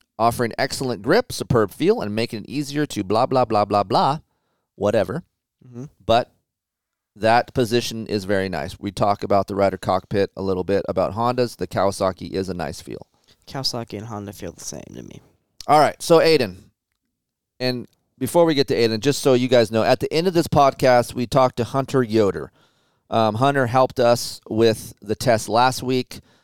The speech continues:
Speaker 1: Uh, he comes from a factory connection Honda background. He was their mini rider. They graduated to two fifty Fs, but that team went defunct, and he got, yeah, I'm gonna say demoted. He just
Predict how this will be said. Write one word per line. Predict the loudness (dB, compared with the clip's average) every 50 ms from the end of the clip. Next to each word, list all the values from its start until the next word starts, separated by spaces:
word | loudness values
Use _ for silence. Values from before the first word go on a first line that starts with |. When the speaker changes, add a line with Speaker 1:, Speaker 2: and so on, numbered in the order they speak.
| _ _ _ _ -4
Speaker 1:
Uh, | -2 2 2 2 0
he | 0 -4 -8 -8
comes | -6 -4 -4 -4 -6
from | -8 -6 -4
a | -4
factory | -2 0 0 0 0 0 -2 -4 -6
connection | -6 -4 -4 -4 -4 -4 -6 -8 -8
Honda | -8 -6 -4 -4 -2 -2 -2
background. | 0 2 2 2 2 0 -2 -2 -2 0 0 -2 -2
He | -4 -4
was | -4 -4 -4 -2
their | -2 -2 -2
mini | -2 -2 -2 -2 -2 0
rider. | 2 2 4 4 4 2 2 0
They | 0 -2 -2
graduated | 0 2 2 2 2 0 -2 -2 -2 -4
to | -8 -10
two | -8 -8 -6
fifty | -6 -6 -6 -4 -2 2 2
Fs, | 4 4 2 0 -6
but | -16 -6 0 2 4 4 4 2 -2 -8 -16 -16 _ _ _ _ _ _ _ _ _ _ _ _ _
that | _ -2 0 2 4 4 2 0 -2 _ _ _ _ _ _ _ _ _ _ _ _ _
team | -8 -6 -6 -4 -4 -6 -8 -10 -14 _ _ _
went | -12 -8 -6 -6 -6 -8 -8 -10
defunct, | -10 -10 -8 -4 -2 0 0 0 -4 _ -16 -16 -16 -18 _ _ _ _ _ _ _
and | -8 -6 -6 -4 -6 -6
he | -6 -6 -6 -6 -4
got, | 0 0 2 2 2 0 0 -4 -10 -18 -18 -20 _ _ _ _ _ _ _ _ _ _ _ _ _ _ _ _ _ _ _ _ _ _ _ _ _
yeah, | -12 -10 -10
I'm | -10
gonna | -10 -12 -12 -12 -12
say | -12 -12
demoted. | -10 -8 -4 -2 -2 0 -2 -2
He | -4 -6
just | -8 -10 -10